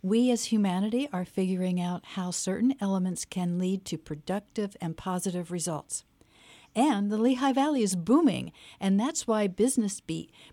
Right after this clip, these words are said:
brings you a program keeping tabs on the who, what, when, where, why, how our area is growing and innovating, and tonight both of these concepts are coming together. I am Sally Hanlon,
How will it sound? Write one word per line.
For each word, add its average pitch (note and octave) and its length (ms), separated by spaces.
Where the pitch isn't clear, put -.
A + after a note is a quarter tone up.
brings A#3 420
you F#3 140
a F3 100
program G3+ 560
keeping F#3+ 480
tabs F#3 520
on D#3+ 340
the D3 140
who, B3+ 260
what, G3+ 340
when, G3 300
where, F#3 240
why, F3+ 240
how F3+ 280
our D#3+ 220
area F#3 360
is - 180
growing F3 500
and E3+ 140
innovating, D#3+ 680
and E3+ 180
tonight F3+ 420
both F3 220
of D#3+ 100
these E3 180
concepts E3 520
are E3+ 100
coming E3 340
together. D#3+ 500
I A3 180
am C4+ 140
Sally G#3+ 380
Hanlon, A3 560